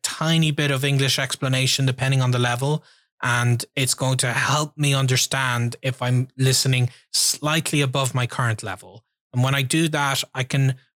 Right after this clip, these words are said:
progress in the language. So listening comprehension for things that are slightly above your level can be the most beneficial way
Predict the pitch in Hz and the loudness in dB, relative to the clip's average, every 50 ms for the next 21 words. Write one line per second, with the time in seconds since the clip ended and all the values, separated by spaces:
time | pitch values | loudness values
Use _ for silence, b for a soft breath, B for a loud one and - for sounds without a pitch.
0 | _ _ _ - - 147 123 127 - 139 143 143 147 139 - - - - - 147 | _ _ _ -6 -4 -4 -4 -4 -2 -2 0 0 0 0 0 0 0 -2 0 0
1 | 131 131 127 123 120 117 117 110 107 110 110 107 - - 131 127 127 135 147 151 | 2 4 4 2 2 0 0 -2 -2 -2 -2 0 0 0 0 2 2 2 2 2
2 | - - 165 151 143 - - 147 143 - 139 131 131 131 131 - - - 123 120 | 2 2 2 0 2 0 -2 -2 -2 -2 -2 0 0 0 0 0 0 0 0 0
3 | 120 120 b b b b b b _ 131 127 127 - 127 123 127 - - 117 120 | 0 -2 b b b b b b _ -4 -4 -2 0 0 0 0 0 -2 -2 -2
4 | 120 - - - - - 104 110 131 139 147 143 - - 143 139 131 139 135 127 | 0 0 0 0 -2 -4 -4 -4 -2 -2 -2 -2 0 0 0 0 0 0 -2 0
5 | 127 131 127 127 123 123 117 110 113 113 110 - 131 120 123 120 117 117 120 120 | 0 0 0 2 2 0 0 -2 -2 -4 -4 -4 -2 0 0 0 0 0 0 0
6 | 123 131 131 131 - - - 143 123 123 117 - 131 117 - - 123 113 113 113 | 2 2 2 0 0 -2 -2 0 0 0 0 0 0 -2 0 0 -2 -2 -2 0
7 | 110 113 110 110 | 0 0 0 0